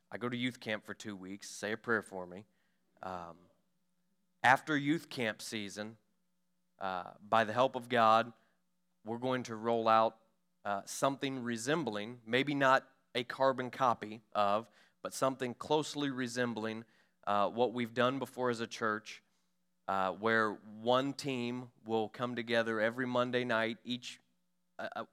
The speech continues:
one team will do one Monday night a month, and then the next team, and then the next team, and then the next team. And it'll be on a rotational basis, and one night a week on Monday night, we will do different things. We will, uh, we will pray. We will conduct guest follow-up.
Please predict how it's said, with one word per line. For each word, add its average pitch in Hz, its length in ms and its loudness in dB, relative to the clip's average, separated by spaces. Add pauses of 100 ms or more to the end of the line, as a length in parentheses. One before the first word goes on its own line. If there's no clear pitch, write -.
(120)
one 131 220 4
team 135 260 -2
will 131 80 -2
do 131 160 -2
one 127 220 0
Monday 120 300 2
night 117 220 4
a - 20 -2
month, 113 320 -2
and 107 120 -8
then 117 140 -2
the 127 60 -4
next 120 300 0
team, 117 240 -6
and 110 80 -6
then 113 120 -6
the 127 80 -2
next 120 240 0
team, 117 200 -8
and 117 80 -8
then 117 120 -6
the 120 60 -6
next 117 160 -8
team. 113 80 -12 (240)
And 110 100 -8
it'll 110 60 -4
be 120 100 0
on 117 100 2
a 110 80 0
rotational 127 640 -4
basis, 113 520 -4 (460)
and 107 260 -4 (200)
one 117 200 2
night 123 220 6
a 131 40 0
week 120 300 -2
on 107 160 -4
Monday 117 260 -2
night, 110 300 -2 (340)
we 117 160 -2
will 113 140 -2
do 110 240 -4
different 107 400 -8
things. 90 400 -6
We 104 180 -8
will, 104 300 -8 (320)
uh, 95 420 0
we 110 100 -6
will 101 120 -6
pray. 131 580 2 (320)
We 110 160 -4
will 107 220 -6
conduct 107 540 -2 (360)
guest 113 420 0
follow-up. 127 680 4